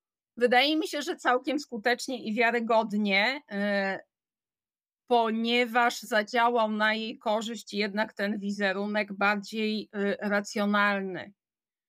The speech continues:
Konfederacja, e, miała w, ma, ma w sobie taki bardzo mocny rys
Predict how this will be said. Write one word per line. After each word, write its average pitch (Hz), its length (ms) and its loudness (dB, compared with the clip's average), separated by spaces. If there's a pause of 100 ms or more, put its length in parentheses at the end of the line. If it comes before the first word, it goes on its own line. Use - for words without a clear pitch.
(220)
Konfederacja, 220 1500 2 (100)
e, 202 460 -2 (1300)
miała 214 520 4
w, - 240 -16 (140)
ma, 220 260 2 (100)
ma 233 200 0
w - 100 -10
sobie 220 640 -2
taki 202 480 -4 (380)
bardzo 214 960 2
mocny 208 920 0 (600)
rys 214 680 0